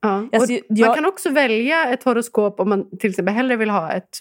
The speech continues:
Speaker 1: personligt
Speaker 2: Fast
Speaker 1: horoskop för sitt barn.
Speaker 2: Ja, eller
Speaker 1: Eller
Speaker 2: sin
Speaker 1: ett
Speaker 2: partner.
Speaker 1: parhoroskop,
Speaker 2: Ja, det går
Speaker 1: eller
Speaker 2: jättebra.
Speaker 1: liksom.
Speaker 2: Och då vill jag förtydliga. Det jag gör är att jag tittar på eran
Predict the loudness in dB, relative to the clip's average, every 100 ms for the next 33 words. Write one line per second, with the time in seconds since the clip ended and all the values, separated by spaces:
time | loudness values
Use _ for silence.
0 | -6 0 0 0 -2 -2 -4 -6 -6 -6
1 | -6 -10 -6 0 0 0 -2 -2 0 -2
2 | -2 0 0 0 2 2 2 0 -2 -2
3 | -4 -2 0 0 -2 -4 -2 0 -2 -4
4 | -4 -2 -4 _ _ _ -4 -4 -2 0
5 | 0 2 2 0 -2 -2 0 0 0 2
6 | 2 2 0 0 -2 -4 -4 -2 -4 -4
7 | -6 0 0 0 -2 -4 -2 -2 0 -2
8 | -6